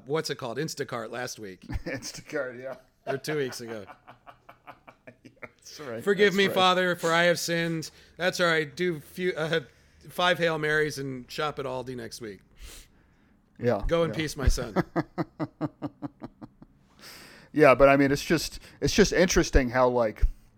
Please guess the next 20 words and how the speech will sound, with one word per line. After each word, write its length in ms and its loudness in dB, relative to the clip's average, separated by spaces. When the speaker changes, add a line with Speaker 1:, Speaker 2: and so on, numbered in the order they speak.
Speaker 2:
you 140 -4
know, 220 -2
there 300 10
are, 320 6
there 180 6
are 140 2
stores 880 4
in, 300 -4
like, 360 -2
certain 360 0
parts 260 4
of 40 -6
the 80 -6
country 400 -6
that 140 -6
are, 80 -2
like, 240 -6
very 520 2
plentiful 520 -2
and, 260 -6